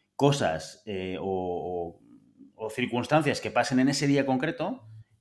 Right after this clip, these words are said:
que lo tengas lo más cercano posible, para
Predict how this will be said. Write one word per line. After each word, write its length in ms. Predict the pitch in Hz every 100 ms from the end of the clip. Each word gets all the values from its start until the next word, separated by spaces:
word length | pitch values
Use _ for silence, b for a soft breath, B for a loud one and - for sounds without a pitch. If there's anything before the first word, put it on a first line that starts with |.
| _
que 80 | -
lo 100 | 95
tengas 440 | - 120 117 -
lo 140 | 110 107
más 140 | 113
cercano 280 | - 113 120
posible, 540 | 120 156 156 156 254 b b b b _
para 480 | 131 120 104 101